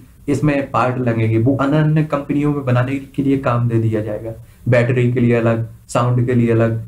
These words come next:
इस तरह की body उसके लिए अलग। और ये क्या करेंगे, उससे आयात करके फिर उन देशों से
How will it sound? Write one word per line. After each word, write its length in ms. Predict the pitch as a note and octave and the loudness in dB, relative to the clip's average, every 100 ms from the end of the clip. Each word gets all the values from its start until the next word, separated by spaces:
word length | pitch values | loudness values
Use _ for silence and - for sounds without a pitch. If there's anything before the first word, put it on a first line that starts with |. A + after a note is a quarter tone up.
| - | -4
इस 120 | A#2+ | 0
तरह 140 | C3+ B2+ | 2 0
की 180 | - | 0
body 280 | A#2+ A#2 A#2+ | 0 2 4
उसके 260 | B2+ B2 B2 | 2 0 0
लिए 160 | A#2+ | 2
अलग। 320 | A#2 A2 A2 - - - - - - | 2 2 0 -6 -18 -20 -20 -20 -4
और 120 | C#3+ | 0
ये 180 | D3+ G3 | 4 2
क्या 180 | F#3+ E3+ | 2 0
करेंगे, 300 | F3 F#3 F#3+ | 0 2 2
उससे 360 | F3 E3+ F3+ E3 | 2 2 0 2
आयात 360 | A#2+ C3 D#3+ - | 0 0 0 -2
करके 240 | D3+ - | -4 -2
फिर 160 | D3+ D#3 | 0 0
उन 200 | C#3+ C3+ | -2 -2
देशों 280 | C3+ C3+ C#3+ | -2 -2 -4
से 240 | - B3+ | -4 -6